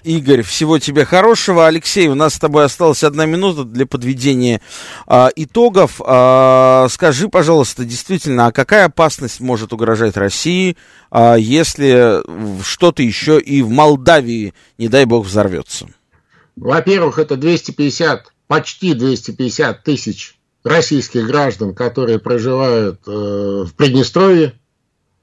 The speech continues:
Speaker 2: которые, по сути, сегодня, э, оказываются в роли заложников.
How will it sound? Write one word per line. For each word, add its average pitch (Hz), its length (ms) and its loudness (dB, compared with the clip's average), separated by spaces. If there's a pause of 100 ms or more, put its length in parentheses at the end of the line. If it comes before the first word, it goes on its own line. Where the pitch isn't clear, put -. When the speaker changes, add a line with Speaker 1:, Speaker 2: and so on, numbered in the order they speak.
(160)
Speaker 2:
которые, 127 400 0
по 147 160 -2
сути, 143 300 -6
сегодня, 110 760 -4 (440)
э, 117 160 -8
оказываются 120 600 -2
в 113 60 -4
роли 123 220 0
заложников. 135 760 -4